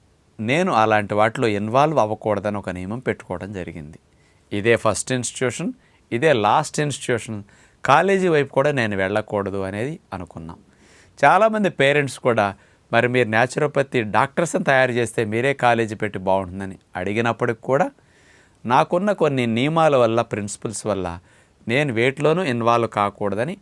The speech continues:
ఒక కండిషన్తో రెండు వేల పదిలో ఒక నిర్ణయం తీసుకోవడం జరిగింది. మంచి హాస్పిటల్ ఉంది,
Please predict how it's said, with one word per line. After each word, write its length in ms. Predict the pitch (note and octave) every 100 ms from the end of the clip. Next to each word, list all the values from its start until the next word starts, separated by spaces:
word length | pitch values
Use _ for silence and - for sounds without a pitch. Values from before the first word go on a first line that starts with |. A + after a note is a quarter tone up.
| -
ఒక 140 | -
కండిషన్తో 720 | F#2+ A#2 C#3 F3+ D#3+ F3+ -
రెండు 200 | B2+ A#2+
వేల 140 | B2+ A#2
పదిలో 360 | A#2 A2+ C#3
ఒక 100 | D#3+
నిర్ణయం 400 | G#2 G2+ G2 A#2
తీసుకోవడం 520 | G#2+ F#2+ - G2 A#2
జరిగింది. 480 | A#2 F#2+ A2 B2+ F#2 _ _ _ -
మంచి 280 | A2+ E3 F#3
హాస్పిటల్ 680 | B2+ B2+ D#3 - G3 E3+ D3
ఉంది, 260 | A#2+ G#2